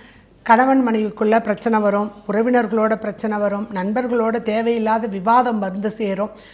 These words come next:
அதே நேரத்துல இளைய சகோதரன், சகோதரிகள உடன்பிறப்புகளால் பிரச்சனைகள் வருவதற்கு உரிய காலகட்டமாக அது இருக்குங்க. அதனால கொஞ்சம் பார்த்து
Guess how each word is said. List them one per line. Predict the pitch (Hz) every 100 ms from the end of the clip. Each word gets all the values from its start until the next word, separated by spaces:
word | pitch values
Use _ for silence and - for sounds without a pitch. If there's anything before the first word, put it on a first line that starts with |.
| - -
அதே | 196 202 247
நேரத்துல | 277 233 - 254
இளைய | 226 254 285 277
சகோதரன், | 226 220 240 233 233 226
சகோதரிகள | 202 233 226 202 185 214 254 - - -
உடன்பிறப்புகளால் | 220 269 277 254 240 214 214 240 320
பிரச்சனைகள் | 269 214 233 233 214
வருவதற்கு | 196 196 190 185 208 196
உரிய | 226 302
காலகட்டமாக | 294 208 214 214 - 196 190 190
அது | 254 180
இருக்குங்க. | 175 175 190 165 156 - - - - -
அதனால | 196 220 269
கொஞ்சம் | 269 254 269 240
பார்த்து | 240 240 294 294